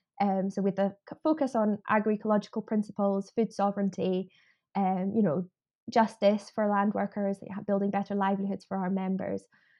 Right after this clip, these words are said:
um, quite a broad focus. And I am the policy and campaigns coordinator in Scotland.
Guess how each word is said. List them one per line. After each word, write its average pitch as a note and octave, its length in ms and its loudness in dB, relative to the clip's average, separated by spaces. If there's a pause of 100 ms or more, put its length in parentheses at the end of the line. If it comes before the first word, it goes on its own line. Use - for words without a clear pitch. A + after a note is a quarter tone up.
(140)
um, F#3+ 480 -4
quite G3+ 200 -4
a F#3 40 -4
broad F#3 320 -2
focus. B3+ 360 -4 (580)
And G3 640 -2 (420)
I A#3 540 4
am G#3+ 200 2
the G#3 60 0
policy A3 480 0
and G3+ 140 0
campaigns G3+ 460 0
coordinator F#3+ 600 -4
in G3 100 -4
Scotland. - 560 -8